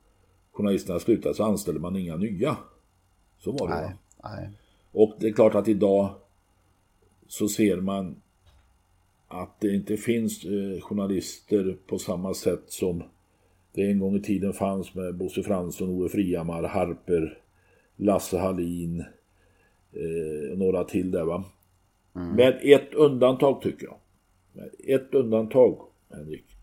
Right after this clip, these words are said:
Speaker 1: En
Speaker 2: Mm.
Speaker 1: lysande stjärna på denna himmel är, tycker jag, Lars G Dahlgren, som på några år har utvecklats till Sveriges bästa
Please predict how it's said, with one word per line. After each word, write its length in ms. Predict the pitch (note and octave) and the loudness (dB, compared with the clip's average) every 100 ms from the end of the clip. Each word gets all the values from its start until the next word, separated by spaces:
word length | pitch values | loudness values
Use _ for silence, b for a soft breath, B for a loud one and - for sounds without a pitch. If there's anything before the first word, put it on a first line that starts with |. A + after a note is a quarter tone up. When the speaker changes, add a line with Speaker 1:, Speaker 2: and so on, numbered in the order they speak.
| - | -8
Speaker 1:
En 80 | A2 | -4
Speaker 2:
Mm. 120 | C3 | 4
Speaker 1:
lysande 520 | C#3+ A#2 - A#2+ A#2+ | 6 6 4 4 4
stjärna 360 | A2+ B2 G#2 G2 | 6 4 4 2
på 120 | A2 | 2
denna 200 | G#2 G2 | 2 2
himmel 380 | F#2 G2+ F#2 F2+ | 2 2 0 -4
är, 420 | - F2 F2 F2 - _ | -4 -4 -2 -6 -14 _
tycker 240 | - G#2 G2 | -14 -6 -2
jag, 220 | E2+ E2+ - _ _ _ _ _ | 0 -2 -10 _ _ _ _ _
Lars 360 | G#2+ G2+ F2+ - | 2 2 2 2
G 120 | G#2+ | 4
Dahlgren, 560 | G2 G2+ F2 D#2+ F#2 F2 | 6 6 4 0 -2 -4
som 220 | - F2+ | -4 -6
på 320 | - F#2+ F#2 - _ _ _ _ _ _ _ | 0 2 2 -4 _ _ _ _ _ _ _
några 240 | G#2+ A2+ | 6 8
år 220 | A2 G2 G2+ | 10 8 6
har 80 | |
utvecklats 600 | G#2+ G#2+ G#2 F2 F2+ F2 | 6 4 2 -2 -2 -2
till 260 | - F#2+ E2+ | -4 -8 -8
Sveriges 500 | - G#2 F2+ F2+ - | -2 0 2 0 0
bästa 400 | G#2+ - - F2 | 0 0 -4 -8